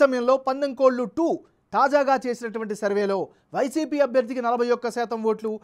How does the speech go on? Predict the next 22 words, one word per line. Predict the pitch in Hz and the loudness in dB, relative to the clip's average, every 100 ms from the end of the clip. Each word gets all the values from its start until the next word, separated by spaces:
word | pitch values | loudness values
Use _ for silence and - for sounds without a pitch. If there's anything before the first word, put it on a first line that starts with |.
| _ _ | _ _
టీడీపీ | 285 339 330 311 240 | -2 0 0 -2 0
క్యాండిడేట్కు | 262 254 247 240 240 160 | 0 0 -6 -6 -6 -4
నలభై | 185 240 247 | 0 2 2
శాతం | 247 233 233 214 | 2 -2 -2 -2
ఓట్లు, | 208 208 202 - _ - 214 | -2 -4 -12 -14 _ -4 -2
ఇతరులకు | 320 330 285 - | 0 0 -2 -4
పంతొమ్మిది | 247 269 294 240 262 | -4 -4 -8 -6 -2
శాతం | 233 240 220 | -2 -2 -4
ఓట్లు | 226 226 | -4 -4
వచ్చే | 214 220 208 | -4 -4 -4
ఛాన్స్ | 208 208 208 | -6 -6 -8
ఉన్నట్లు | 202 202 311 330 _ 226 | -10 -8 -12 -12 _ -4
తెలుస్తోంది. | 214 - 185 156 165 135 _ _ _ | -4 -6 -10 -8 -10 -10 _ _ _
అంటే | 151 277 330 _ - | -2 -2 -2 _ -2
వైసీపీ | 233 269 320 262 277 | 0 2 -2 0 -2
అభ్యర్థి | 202 202 175 285 359 _ _ | 0 -2 -2 -4 -6 _ _
వెల్లంపల్లి | 208 294 262 233 226 285 | -2 -2 -2 -4 -4 -6
ఇక్కడ | 240 208 143 | -6 -8 -6
గెలుపు | 165 262 269 | -6 -6 -2
రేసులోకి | 233 208 302 302 247 | -4 -2 -6 -6 -8
వచ్చేశారు. | - 196 185 170 156 - _ _ 127 | -6 -6 -4 -6 -8 -16 _ _ -14
అయితే | 139 185 | -12 0